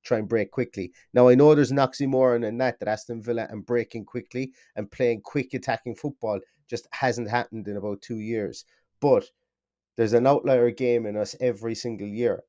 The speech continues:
and potentially those two areas are two areas where we could try and catch Chelsea because,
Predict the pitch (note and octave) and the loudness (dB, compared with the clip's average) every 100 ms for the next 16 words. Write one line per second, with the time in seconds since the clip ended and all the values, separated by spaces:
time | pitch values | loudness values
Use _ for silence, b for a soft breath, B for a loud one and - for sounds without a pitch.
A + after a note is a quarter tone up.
0 | _ A#2 A2+ B2+ - D3+ D3 C#3+ A#2+ A#2+ | _ -10 -8 -8 -8 -4 -4 -4 -8 -2
1 | B2+ A#2+ A#2 A#2 A#2 A#2 G#2+ G2 G2+ - | 2 2 0 -2 2 2 0 -4 -8 -8
2 | G#2+ G2+ G2 F#2 - G2 F#2+ - B2 - | -6 -4 -4 -6 -8 -8 -8 -8 -10 -6
3 | G2+ F#2 - G2 - - A2+ G2 E2+ D2+ | -8 -8 -8 -8 -10 -10 -8 -8 -14 -16
4 | E2+ A2 G2+ F2+ | -12 -6 -6 -6